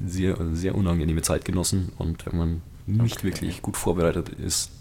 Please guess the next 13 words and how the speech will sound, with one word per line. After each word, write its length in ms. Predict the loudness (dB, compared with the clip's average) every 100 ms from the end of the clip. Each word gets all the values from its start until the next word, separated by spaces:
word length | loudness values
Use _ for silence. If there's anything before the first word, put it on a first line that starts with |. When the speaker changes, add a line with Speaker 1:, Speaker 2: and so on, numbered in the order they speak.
| -8
Speaker 1:
dann 200 | -2 0
sind 420 | 0 0 -2 -6
die 100 | -8
eigentlich 460 | -6 -4 -4 -6 -6
der 100 | -4
sichere 320 | -2 -2 2
Tod 240 | 4 4 0
eines 640 | -10 -12 -14 -16 -12 -2
jeden 0 |
Speaker 2:
K 220 | 2 2
einhundertsechs? 480 | 2 2 2 4 2
Speaker 1:
Schiffs. 320 | 2 0 -2 -4 -12 -14 -16 -18 -18 -18 -18 -18 -18 -18 -18 -18 -18 -20 -20 -18 -18 -16 -8 0
Einhundertzweiundneunzig. 1040 | 4 4 2 0 0 2 0 -2 -10